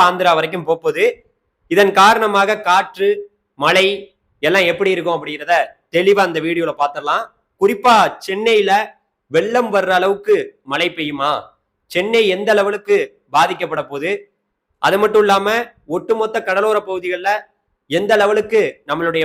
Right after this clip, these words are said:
மக்கள் வந்து பாதுகாப்பா இருக்கணும், எல்லாத்தையுமே இந்த வீடியோல நான் தெளிவுபடுத்துறேன். குறிப்பா இந்த டிட்வா புயல் நம்மளுடைய கடற்கரை ஓரத்திலேயே, அதாவது ரொம்ப ரொம்ப நெருக்கமா, புதுச்சேரிக்கு நெருக்கமா வந்துகிட்டு இருக்கு. நாளை காலைக்குள்ள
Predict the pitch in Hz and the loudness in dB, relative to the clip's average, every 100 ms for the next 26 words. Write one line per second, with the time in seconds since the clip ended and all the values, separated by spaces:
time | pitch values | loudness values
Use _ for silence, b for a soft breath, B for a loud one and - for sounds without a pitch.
0 | 151 156 - 196 175 175 - 165 170 175 | -4 -6 -4 -4 -4 -10 -2 0 0 0
1 | 170 170 165 147 147 175 190 _ _ _ | 0 0 0 -2 -10 -12 -14 _ _ _
2 | - 147 190 208 202 - 196 180 170 175 | -6 0 2 2 2 -2 -4 -4 -6 -6
3 | 175 170 147 156 170 165 151 - 139 202 | -6 -6 -8 -6 -6 -4 -8 -8 -6 -6
4 | - _ _ _ _ - 233 - 254 196 | -8 _ _ _ _ -4 -2 2 4 4
5 | 226 233 - _ 156 190 208 190 175 185 | 2 -2 -10 _ -10 -2 0 2 0 -4
6 | 180 202 - 196 202 240 - _ _ _ | 0 2 2 0 -2 -2 -8 _ _ _
7 | - 165 190 185 175 180 175 214 240 214 | -6 -2 0 2 0 0 -2 0 2 2
8 | 180 175 220 214 196 175 175 160 _ _ | 4 2 0 -2 -6 -6 -6 -8 _ _
9 | _ _ _ 135 165 202 208 160 - 135 | _ _ _ -2 2 4 2 0 -4 -4
10 | 170 196 208 214 185 185 202 220 220 220 | -2 0 0 0 0 -2 -2 -4 -4 -4
11 | 190 208 214 208 196 175 170 180 196 190 | -10 -8 -2 -2 -2 -6 -6 -4 -2 0
12 | 160 165 160 151 175 240 - _ _ _ | -2 -6 -16 -12 -4 -4 -6 _ _ _
13 | - 151 185 190 180 175 170 208 202 202 | -4 -2 0 0 -2 0 2 2 0 -2
14 | 185 | -4